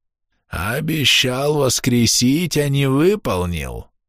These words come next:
проскрежетал мертвец. «Требовал веру, а вера без дел мертва». «Солгал!» выкрикнул брат Маврей, выступая из тьмы, качая в ладони увесистый камень.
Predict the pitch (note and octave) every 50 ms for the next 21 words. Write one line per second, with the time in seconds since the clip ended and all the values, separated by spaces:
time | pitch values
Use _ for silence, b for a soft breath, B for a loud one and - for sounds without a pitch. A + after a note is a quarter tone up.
0 | _ _ _ _ _ _ - - E2 E2 - - F2 F2 E2 E2+ E2 - E2+ E2
1 | E2 E2 F2 F2+ - - F2 C2 B1+ - - - _ _ _ _ _ _ _ _
2 | _ _ _ _ _ _ - G#2+ G2 A2+ C3+ D3 D3+ D3+ D3 D3+ C#3+ C3+ C3+ C3+
3 | C3 C3 B2+ B2+ C3+ D3+ F3 F3+ E3 C#3 G#2 E2+ C#2 A#1 - - _ _ _ _
4 | _ _ _ _ _ _ _ - C3 D3 G#3 G3+ F#3+ F#3 D3+ C#3 C#3+ C#3 C#3+ D#3
5 | D#3 D#3+ E3 F#3 F3 D#3+ D#3 C#3+ C3+ B2+ B2+ B2 B2 B2 C3 C3+ C#3+ E3+ F3 D3+
6 | - - G2+ F2+ F2+ F2+ G#2 A2+ A2+ G2+ - - - _ _ _ _ _ _ _
7 | _ _ _ _ _ _ _ _ _ _ _ _ _ _ _ _ _ _ _ _
8 | _ _ _ _ _ _ _ _ _ - - - G2+ A2+ C3 C#3 D3+ D#3+ F3+ F#3
9 | F#3 F3+ E3+ C3+ G#2 E2+ D#2 - _ _ _ _ _ _ _ _ _ _ - F#2+
10 | F2+ F2 - F#2 F2+ - - F2 F2 E2+ F2 F2+ F2+ - - F2 E2+ D#2+ D#2+ F#2
11 | A2 A#2 - _ _ _ _ _ _ - F2 F#2 - - G#2 F#2 G2+ G2 G2 F#2
12 | F#2 F2 - - - G#2 A#2 A2 - F#2+ - - G#2 F#2+ F#2 F2+ F2+ F2+ F#2 G2+
13 | G#2 G2+ F#2+ F#2 F2+ F2 F2+ E2+ - F#2+ - - A2 A2 - A#2 G#2 F#2+ D2 B1+
14 | A1